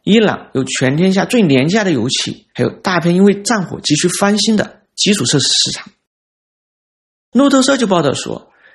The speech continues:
美伊还没有正式签字的时候，私底下全球就已经有许多资本大佬在暗地里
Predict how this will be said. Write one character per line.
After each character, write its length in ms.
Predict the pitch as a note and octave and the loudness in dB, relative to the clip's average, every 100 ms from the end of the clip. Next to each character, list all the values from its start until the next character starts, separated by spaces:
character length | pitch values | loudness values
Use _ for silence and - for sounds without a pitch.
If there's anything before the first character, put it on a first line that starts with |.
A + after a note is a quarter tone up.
| _ | _
美 280 | C#3 C#3 C#3 | 0 2 2
伊 120 | G3+ | 2
还 100 | G3+ | 2
没 120 | G3 | 2
有 60 | A3 | 2
正 200 | G#3+ D4 | 2 -2
式 80 | A3 | 0
签 180 | G#3 A3+ | -2 -2
字 140 | E4+ | 0
的 100 | E4 | -2
时 120 | E3+ - | -2 -6
候， 260 | - _ - | -10 _ -6
私 260 | - F3 | 0 0
底 140 | E3 - | 0 -2
下 280 | - - _ _ | -10 -12 _ _
全 240 | - C3+ | -4 -2
球 120 | D#3+ D#3+ | 0 0
就 160 | G3 | 0
已 160 | E3 A#2+ | 0 -2
经 160 | - | 0
有 80 | F3+ | 0
许 160 | D#3 C3+ | 0 -4
多 100 | - | -6
资 220 | - - | -2 0
本 120 | E3 | 0
大 140 | - C3 | -2 -4
佬 140 | - | -6
在 160 | - D3+ | -8 -8
暗 280 | - F#3 | -4 -4
地 80 | D3+ | -4
里 160 | C#3 - | -8 -12